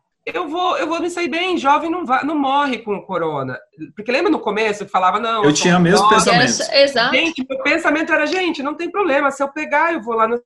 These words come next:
Speaker 1: hospital, tô num país de primeiro mundo, ok." Cara, começou a morrer jovem, eu falei, "Para, Michele, não, você não tá livre."
Speaker 2: Não.
Speaker 1: Eu comecei a ficar meio que assustada.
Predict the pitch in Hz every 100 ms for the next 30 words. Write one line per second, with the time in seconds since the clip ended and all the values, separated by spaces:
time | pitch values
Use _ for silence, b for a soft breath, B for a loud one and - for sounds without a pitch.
0 | - 233 277 - 277 294 277 233 214 208
1 | 196 196 - 208 220 233 269 277 285 240
2 | 220 - _ _ 247 254 240 226 226 254
3 | 247 226 208 175 226 226 208 220 220 -
4 | 220 262 302 285 - 208 165 165 202 247
5 | 294 240 247 247 285 262 302 226 180 -
6 | _ _ 220 220 254 262 277 - 262 262
7 | 269 285 262 - - 233 - - 269 330
8 | 349 196